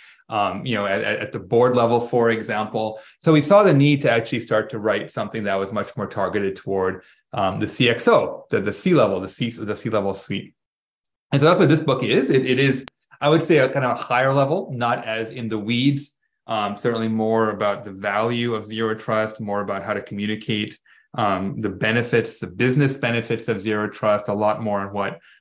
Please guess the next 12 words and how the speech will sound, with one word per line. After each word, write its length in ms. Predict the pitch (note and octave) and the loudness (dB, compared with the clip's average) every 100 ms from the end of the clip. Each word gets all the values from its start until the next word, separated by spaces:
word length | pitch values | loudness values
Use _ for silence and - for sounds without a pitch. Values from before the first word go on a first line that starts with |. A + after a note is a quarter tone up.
| _ - | _ 0
others 420 | C3+ C#3+ D#3+ D#3+ | 4 6 6 6
have 260 | D3 D3 C3+ | 4 2 2
done. 340 | C3+ C3 E3 | 2 2 2
So 120 | D#3 A2+ | -2 -2
there's 180 | A2 | -2
a 60 | A2 | -2
lot 160 | G#2 G2 | -4 -4
of 60 | |
reference 440 | G#2+ A2 A2+ G#2+ G#2+ | -4 -6 -8 -10 -10
material 340 | - G#2+ G#2 | -8 -4 -4
from 200 | - F#2+ | -4 -6
other 400 | G#2+ G#2 G2+ | -2 0 0